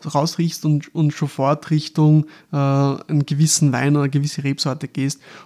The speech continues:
und das dann eigentlich gar nicht stimmt, was es überhaupt ist. Ja, ich hoffe, dass ich euch das Thema, ähm, ein wenig näher bringen konnte. Also jetzt die ganzen, die ganzen Weinbaugebiete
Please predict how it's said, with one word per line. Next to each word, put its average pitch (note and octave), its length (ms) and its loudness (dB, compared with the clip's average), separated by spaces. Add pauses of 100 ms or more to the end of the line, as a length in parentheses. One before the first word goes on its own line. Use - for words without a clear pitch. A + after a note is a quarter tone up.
und D3 160 -6
das D3+ 120 -10
dann C3+ 160 0
eigentlich C#3+ 340 2
gar C#3+ 200 2
nicht E3+ 180 2
stimmt, E3+ 320 4
was D#3+ 140 2
es D#3 120 2
überhaupt C#3+ 400 2
ist. E3+ 240 2 (720)
Ja, D#3 100 0
ich F3+ 220 -2
hoffe, E3+ 240 -2
dass F3+ 200 -2
ich - 120 -6
euch D#3+ 160 -2
das - 180 -4
Thema, F3 600 0 (260)
ähm, C#3 540 0 (720)
ein D3 200 6
wenig G3+ 300 4
näher G3 220 2
bringen E3+ 340 2
konnte. D#3+ 640 0
Also D3 220 -2
jetzt D3 340 -4 (460)
die - 100 -6
ganzen, E3+ 640 2
die D#3 80 -2
ganzen D3 380 -2
Weinbaugebiete D#3+ 1120 0